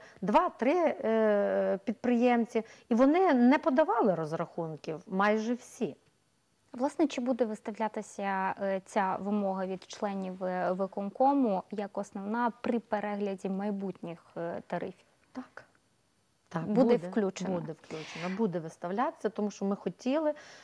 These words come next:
Speaker 1: і хочемо надалі бачити дійсно е, їхні розрахунки, чесні, правдиві. Я говорила їм про це завжди. Шановні, ми маємо, е, працювати з вами на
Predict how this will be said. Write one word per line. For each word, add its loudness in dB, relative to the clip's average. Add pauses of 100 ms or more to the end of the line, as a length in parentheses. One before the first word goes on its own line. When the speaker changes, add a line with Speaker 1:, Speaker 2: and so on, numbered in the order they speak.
(160)
Speaker 1:
і 4
хочемо 0
надалі 2 (220)
бачити 0
дійсно -2 (380)
е, 4
їхні 2
розрахунки, -2 (320)
чесні, 2 (120)
правдиві. 2
Я 4
говорила 2
їм 2
про -2
це 2 (140)
завжди. -2 (280)
Шановні, 4 (240)
ми 6 (120)
маємо, 4 (180)
е, -2
працювати 0
з -6
вами 0
на 0